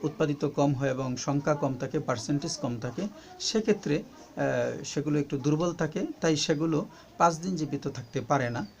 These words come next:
সেক্ষেত্রে, আহ, তিন দিন, কখনো বা দুই দিন পর্যন্ত জীবিত থাকতে পারে।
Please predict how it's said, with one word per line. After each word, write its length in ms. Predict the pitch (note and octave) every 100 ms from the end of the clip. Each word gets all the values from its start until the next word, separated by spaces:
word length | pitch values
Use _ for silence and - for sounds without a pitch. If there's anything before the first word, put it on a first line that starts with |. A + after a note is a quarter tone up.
| -
সেক্ষেত্রে, 600 | - - D3+ C#3 - C3
আহ, 60 | A#2 - - - - C3 A#2+ A2+
তিন 240 | D#3+ D3+
দিন, 300 | C3+ C3+ B2+ B2+ -
কখনো 320 | C#3+ D3 C3+
বা 340 | B2+ B2+ A#2+ A#2 - -
দুই 220 | C3 C3+ E3
দিন 180 | F#3+
পর্যন্ত 420 | F3 D3+ C3 B2+ C3+
জীবিত 360 | A2+ A2+ A2
থাকতে 320 | A2 A2+ -
পারে। 240 | A#2 A#2